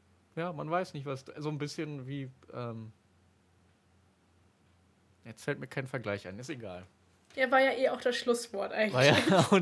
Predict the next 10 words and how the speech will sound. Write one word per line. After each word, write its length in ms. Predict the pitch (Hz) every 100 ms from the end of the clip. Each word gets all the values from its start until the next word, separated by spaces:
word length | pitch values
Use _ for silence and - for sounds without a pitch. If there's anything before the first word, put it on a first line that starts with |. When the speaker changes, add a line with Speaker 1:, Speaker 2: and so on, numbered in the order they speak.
| 143
Speaker 1:
das 200 | 190 147
Schlusswort. 520 | 165 156 - 95 104
Jetzt 340 | - 190 - -
hab 60 |
ich 100 | 139
mich 140 | 139 139
wieder 180 | 127
eingemischt. 640 | 104 120 123 98 95 - -
Speaker 2:
<laughs> 880 | _ - - - _ _ - - -
Speaker 1:
Äh, 320 | 285 120 113